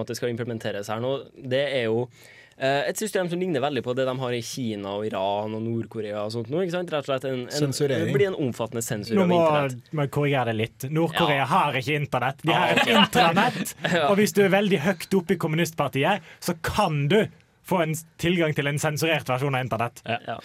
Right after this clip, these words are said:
Speaker 1: Ok,
Speaker 4: Eh.
Speaker 1: ok, kanskje ikke det. Men, men altså, poenget mitt er at det, det frie internettet da, som på en måte kommer fra Amerika,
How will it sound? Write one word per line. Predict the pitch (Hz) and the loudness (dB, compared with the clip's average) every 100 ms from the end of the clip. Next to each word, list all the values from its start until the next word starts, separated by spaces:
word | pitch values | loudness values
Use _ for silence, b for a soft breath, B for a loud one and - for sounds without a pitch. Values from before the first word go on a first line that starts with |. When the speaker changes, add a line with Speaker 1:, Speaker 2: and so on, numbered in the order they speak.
| B B | B B
Speaker 1:
Ok, | - 147 | 2 4
Speaker 4:
Eh. | 151 | 2
Speaker 1:
ok, | 156 143 139 | 2 0 2
kanskje | 165 170 | 0 0
ikke | 160 | 0
det. | 147 - B | -2 -4 B
Men, | 156 190 202 | 0 0 2
men | 139 185 | 0 0
altså, | 185 151 147 | 0 0 -2
poenget | 160 165 120 | 0 -2 0
mitt | 139 | -2
er | 156 143 | 0 0
at | 147 156 - - 160 - - _ - | -2 -6 -10 -18 -20 -20 -20 _ -8
det, | 151 165 165 - _ - | 0 0 0 -6 _ -10
det | 143 160 | -4 -4
frie | - 196 135 170 | -2 -2 0 0
internettet | 127 107 101 175 | 0 -4 -2 -4
da, | 139 143 - - - | -4 -10 -20 -20 -8
som | - 151 | -4 -2
på | 156 | -2
en | |
måte | 156 117 | -2 -4
kommer | - 147 147 | -6 -6 -2
fra | 147 | -2
Amerika, | 143 113 - | -2 -4 -4